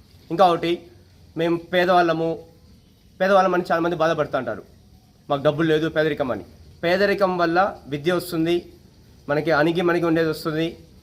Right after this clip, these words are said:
అవసరమైనప్పుడు లేయడం వస్తుంది. So పేదరికాన్ని మించిన గురువు అనేదే లేదు నన్ను అడిగితే. So ఎవరు బాధపడాల్సిన అవసరం లేదు. మీరు పూర్గా ఉండి మీలో టాలెంట్ ఉంటే నన్ను అప్రోచ్ అయితే నేను ఖచ్చితంగా ఫ్రీ ట్రైనింగ్ ప్రొవైడ్ చేస్తాను. ఈవెన్ నా దగ్గర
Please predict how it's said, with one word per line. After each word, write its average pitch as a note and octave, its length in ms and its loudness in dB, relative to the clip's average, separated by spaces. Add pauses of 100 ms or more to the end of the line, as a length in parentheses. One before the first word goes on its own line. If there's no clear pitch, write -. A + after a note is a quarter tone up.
(960)
అవసరమైనప్పుడు F#3 500 2
లేయడం F3 260 2
వస్తుంది. A2 280 -12 (380)
So F3+ 140 -8
పేదరికాన్ని G3 560 2
మించిన F3+ 220 -4 (100)
గురువు F3+ 160 2
అనేదే F3 300 0
లేదు C3+ 220 0
నన్ను C#3+ 160 0
అడిగితే. C3+ 240 -2 (380)
So F#3 60 -6 (120)
ఎవరు F#3 260 0
బాధపడాల్సిన D#3 400 0
అవసరం D3 320 0
లేదు. D#3 160 -4 (1000)
మీరు F3 220 2
పూర్గా F#3+ 300 6 (100)
ఉండి F#3 180 0 (280)
మీలో E3+ 180 -2 (100)
టాలెంట్ F3 340 0
ఉంటే E3+ 180 -2 (560)
నన్ను D#3 160 0
అప్రోచ్ F#3 340 -2
అయితే F3 220 -2 (180)
నేను D3+ 180 -4
ఖచ్చితంగా F3 420 0
ఫ్రీ F3+ 160 2
ట్రైనింగ్ E3 240 2
ప్రొవైడ్ D3 260 2
చేస్తాను. D3 320 -2 (600)
ఈవెన్ F3 220 0 (440)
నా D3+ 140 4
దగ్గర F3 180 2